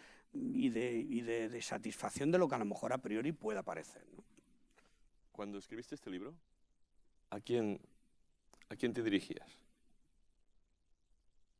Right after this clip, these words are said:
Speaker 1: Hay
Speaker 2: ¿Tienes,
Speaker 1: una,
Speaker 2: tienes que
Speaker 1: sí.
Speaker 2: ser vendedor para que te guste
Speaker 1: Ujú.
Speaker 2: o para que te interese este libro? ¿O?
Speaker 1: Bueno, yo empiezo diciendo al inicio, hay un apartado que dice "¿Por qué este libro?", y,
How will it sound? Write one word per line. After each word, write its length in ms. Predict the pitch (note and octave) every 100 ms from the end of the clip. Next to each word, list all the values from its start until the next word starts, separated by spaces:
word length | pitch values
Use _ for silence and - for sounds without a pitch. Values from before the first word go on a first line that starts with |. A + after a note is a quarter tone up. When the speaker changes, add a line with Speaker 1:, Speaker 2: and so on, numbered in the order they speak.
| _ _ _ - _ - _ - - -
Speaker 1:
Hay 140 | G#3
Speaker 2:
¿Tienes, 140 | C#4 C#4+
Speaker 1:
una, 360 | B3 G#3+ G3+
Speaker 2:
tienes 180 | C#3 C3
que 80 | C#3
Speaker 1:
sí. 100 | A#3
Speaker 2:
ser 80 | G#2+
vendedor 520 | A2 G2 F#2+ D3 -
para 340 | F2+ F2+ F2
que 120 | -
te 100 | F2
guste 560 | F2 F2 - F2 E2+ D#2
Speaker 1:
Ujú. 220 | D#3+ C#3+
Speaker 2:
o 80 | D#2+
para 240 | F#2 F#2 F2
que 260 | F#2 F2
te 120 | F2+
interese 340 | F#2 F2 F2 F2+
este 160 | -
libro? 280 | F#2 C3+ E3+ - - - - - -
¿O? 320 | - C#2+ - - - - - _ - - _ _ - -
Speaker 1:
Bueno, 180 | F#3+
yo 160 | E3+ G3
empiezo 400 | A#3 C4 C4 A#3
diciendo 440 | G#3+ F3+ A3+ A3+
al 120 | G#3 F3+
inicio, 340 | F#3 G3+ A3
hay 140 | F#3
un 100 | F3+
apartado 460 | E3+ D#3+ D#3+ F3+ F#3
que 80 | D#3+
dice 200 | E3 E3+
"¿Por 220 | D3+ C3
qué 80 | D#3
este 180 | - D#3+
libro?", 360 | F3+ F3 E3+
y, 180 | D#3 C#3